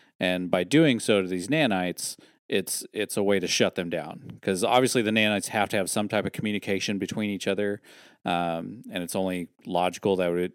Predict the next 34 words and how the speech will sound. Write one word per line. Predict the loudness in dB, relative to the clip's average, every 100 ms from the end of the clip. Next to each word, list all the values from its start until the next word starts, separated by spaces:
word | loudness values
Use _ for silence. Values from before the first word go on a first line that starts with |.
| -4
that, | -2
that | -2 -4
communication | -4 -6 -2 -2 -2 -4
would | -4
exist | -4 -4 -4
on | -8
some | -6 -4
type | -4
of | -4
frequency. | -2 -2 0 0 0 0 _ _ _ _ -4
Um, | -2 0 -2 -4 -8 -2
communication | 0 2 2 0 0
between | -4 -2 0
electronics | -2 2 4 4 2 0
is | 2
all | 2
done | 2 0 0
at | -2
even | -2 0
higher | 4 4 4
frequencies | 0 -2 -4 -6 -6 -6
in | -6
the, | -4 -6 -8 -14 -20 -12 -6
in | -4
the | -4 -6 -6 -6 -4
megahertz | 0 2 2 0 0 -2
and | 0
gigahertz | 2 2 0 -4 -4
range. | -4 -2 -6 -10 -14 -6
Uh, | -2 -2
but | 4
yeah, | 4 6
that's, | 2 2 -2 -12 4
that's | 4 4